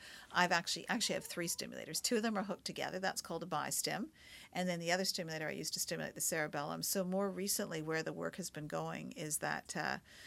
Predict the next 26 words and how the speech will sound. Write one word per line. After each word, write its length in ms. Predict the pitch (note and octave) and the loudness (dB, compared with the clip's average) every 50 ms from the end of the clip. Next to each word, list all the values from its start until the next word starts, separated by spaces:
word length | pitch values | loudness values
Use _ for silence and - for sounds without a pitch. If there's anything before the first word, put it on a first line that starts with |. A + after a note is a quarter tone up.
| - - - - - - | -16 -14 -16 -16 -4 2
with 140 | - F#3+ - | 2 2 4
the 80 | G3 | 4
bistim, 580 | F#3+ E3+ D#3 D#3 F#3+ G3+ - - - B3 C#4 C#4+ | 4 4 6 6 8 6 6 6 6 4 2 2
I 100 | - F3+ | 0 -2
can 200 | - - F3 E3 | 0 0 -2 -2
look 180 | D#3+ D#3+ - F#3 | -2 -2 -2 -2
at 100 | - - | -2 0
both 300 | D#3+ D#3 D#3+ D#3+ - - | 0 0 0 0 -2 -2
inhibition 760 | - F3 G3+ G3+ G#3+ F#3 F3 E3 E3+ - - A3+ A#3 A#3 | 2 2 4 4 2 2 2 2 4 4 4 4 2 2
and 140 | A3+ F#3 F#3+ | 2 0 -2
facilitation 920 | - F3 D#3+ - - E3+ D#3 E3 - - F#3 D3 E3 - - C4 C4+ D#4+ F4+ - - - - - - | 0 2 2 2 4 2 0 0 0 0 0 2 2 2 2 2 0 -2 -4 -8 -14 -20 -20 -14 -8
because 360 | - F#3+ - G#3+ F#3+ E3 E3 - | -6 -2 2 4 6 6 6 4
you 240 | - G3 F3 E3+ | 2 2 2 2
have 160 | A3 A3 - - | 4 2 2 2
two 200 | - - A#3+ A#3 | 2 2 2 2
pulses 440 | A#3 - A3+ F#3 F3+ F#3+ - G#3 G3+ | 2 4 2 4 4 4 2 2 2
and 100 | F#3+ F3 | 0 0
you 80 | E3 D3+ | 0 -2
pair 300 | - - G#3 D#3 E3+ F#3 | -4 -2 0 2 2 2
them. 200 | G#3+ A#3+ C4+ C4 | 0 -2 -2 0
And 300 | - F3 F3 E3+ E3+ - - - - - D#4 A3 | 0 0 0 0 -2 -6 -8 -14 -20 -18 -16 -8
one 260 | - F#3 F#3 F#3 F#3+ | -2 4 4 6 6
of 60 | G3 G3+ | 4 2
them 160 | G#3+ G3+ G3+ | 0 0 2
you 80 | F#3 | 0
do, 460 | E3+ - F3 E3+ E3+ E3 E3 E3 F3+ | 0 0 0 0 2 0 0 -2 -4